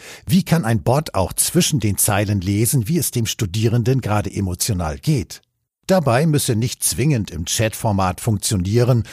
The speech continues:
was sich im Praxiszimmer bewährt habe, so Anne Hermann Werner.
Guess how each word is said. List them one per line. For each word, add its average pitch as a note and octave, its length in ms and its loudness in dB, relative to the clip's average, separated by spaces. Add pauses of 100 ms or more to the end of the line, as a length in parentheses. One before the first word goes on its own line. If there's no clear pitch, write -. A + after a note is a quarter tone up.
(140)
was G2+ 200 0
sich F#2+ 140 -6
im E2 120 -4
Praxiszimmer F#2+ 760 -2
bewährt D#2+ 420 -2
habe, D#2 320 -4 (100)
so D3 340 2
Anne B2 300 0
Hermann G2 360 0
Werner. E2 400 -2